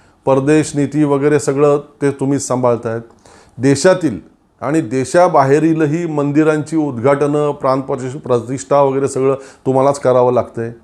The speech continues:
ते तुमच्या मंत्रिमंडळातील सगळे मंत्री कुचकामी आहेत हो, त्यांना काहीही करता येत नाही, सगळ्या गोष्टी तुम्हालाच कराव्या लागतात.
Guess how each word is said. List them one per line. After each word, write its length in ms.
ते 60
तुमच्या 340
मंत्रिमंडळातील 880
सगळे 300
मंत्री 380
कुचकामी 560
आहेत 180
हो, 100
त्यांना 200
काहीही 440
करता 300
येत 220
नाही, 160
सगळ्या 360
गोष्टी 280
तुम्हालाच 440
कराव्या 300
लागतात. 520